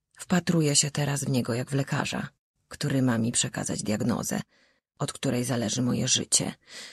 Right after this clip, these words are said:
choć jestem też lekko oszołomiona wypitym alkoholem. Te kieliszki nie były małe, a Artur każdy z nich wypełnił do połowy. "Mów, bo dłużej tego nie zniosę",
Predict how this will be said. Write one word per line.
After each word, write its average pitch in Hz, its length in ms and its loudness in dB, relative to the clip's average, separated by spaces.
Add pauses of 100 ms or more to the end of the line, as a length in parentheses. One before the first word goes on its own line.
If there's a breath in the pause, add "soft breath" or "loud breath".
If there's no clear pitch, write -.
(200 loud breath)
choć - 340 2
jestem 160 420 2
też 139 200 0
lekko 120 360 -4
oszołomiona 123 640 2
wypitym - 460 -4
alkoholem. - 600 -2 (640)
Te 160 100 -4
kieliszki - 460 0
nie 160 160 4
były 107 280 2
małe, 123 360 0
a - 140 -2
Artur 156 400 -2 (500 loud breath)
każdy 170 360 2
z 147 80 0
nich 139 300 2
wypełnił 127 520 -2
do - 120 -2
połowy. - 600 -6 (1600 loud breath)
"Mów, 220 300 8
bo 170 120 2
dłużej 180 440 4
tego 160 300 0
nie 147 160 0
zniosę", 135 360 -4